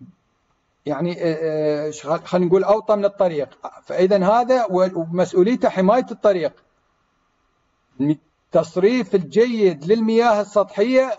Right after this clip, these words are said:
هو أكبر حماية للطريق. ما أريد أطول. هنا عندنا ال-، ال-، الامبروفمنت أو ال-،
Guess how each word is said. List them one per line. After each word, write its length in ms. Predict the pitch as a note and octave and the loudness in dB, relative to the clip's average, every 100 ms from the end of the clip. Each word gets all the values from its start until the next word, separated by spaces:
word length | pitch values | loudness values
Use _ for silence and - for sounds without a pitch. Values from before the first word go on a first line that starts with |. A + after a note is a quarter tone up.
| - | -4
هو 200 | G3 G#3+ | 0 0
أكبر 640 | G3+ A3+ - G#3+ C4 B3+ - _ _ _ _ | 0 -4 -4 -2 -2 -4 -12 _ _ _ _
حماية 460 | F3 F#3+ G#3+ C4 | -2 2 4 4
للطريق. 480 | C4 B3+ G#3+ F3 D3+ | 2 0 0 -2 -2
ما 120 | F#3+ | -2
أريد 180 | B3 A#3+ | 0 0
أطول. 420 | G3+ F#3+ D3+ B2 A2+ _ - | 0 0 -2 -4 -10 _ -8
هنا 300 | D3 A3 A3+ | 0 0 2
عندنا 480 | G#3+ A3 A#3 C4 D4+ _ _ _ _ - | 0 0 0 -2 -2 _ _ _ _ -14
ال-، 420 | - D3+ D3+ D3+ | -4 -2 0 0
ال-، 1400 | D#3 D3+ D3 D3 D3+ D3+ D3+ D3+ D3 D3 C#3+ C#3+ C#3 D3 | 0 2 2 2 2 -2 -4 -4 -2 -2 -2 -4 -6 -8
الامبروفمنت 960 | D3+ - F3+ F#3 G#3+ A#3 A3 F#3 D3 - | -12 -10 -6 -2 0 0 0 -2 -4 -2
أو 320 | E3 F#3 F#3 | 0 2 0
ال-، 480 | F3 F3 E3+ E3 | -2 2 2 0